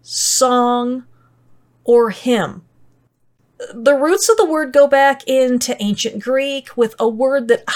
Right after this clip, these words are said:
I have gotten tired of trying to figure out how to pronounce that means to pluck a stringed instrument.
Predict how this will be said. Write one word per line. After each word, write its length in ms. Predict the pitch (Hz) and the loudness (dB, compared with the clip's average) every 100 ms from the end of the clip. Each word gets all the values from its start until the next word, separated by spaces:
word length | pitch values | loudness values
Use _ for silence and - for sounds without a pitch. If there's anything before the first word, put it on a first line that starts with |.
| - | -2
I 140 | 320 | 0
have 260 | 320 233 208 | -2 -2 0
gotten 460 | 240 247 220 233 | 2 2 -4 -8
tired 540 | 240 262 269 220 202 196 | -4 -2 0 0 -2 -4
of 100 | 196 | -6
trying 340 | - 233 240 | -4 -2 -2
to 60 | 240 | -6
figure 320 | - 196 190 | -8 -2 0
out 120 | 196 | 0
how 100 | 214 | -2
to 60 | 233 | -4
pronounce 600 | 269 208 160 - - - _ _ _ _ _ _ | -4 -2 -4 -6 -14 -18 _ _ _ _ _ _
that 220 | 254 - | -2 0
means 300 | 262 262 254 | 0 0 -2
to 180 | - 269 | -4 -6
pluck 420 | - - 202 208 - | -6 -2 -2 -2 -6
a 140 | 214 | -6
stringed 420 | 208 - 180 185 | -6 -4 -4 -4
instrument. 460 | - 302 - 185 - | -6 -6 -6 -8 -10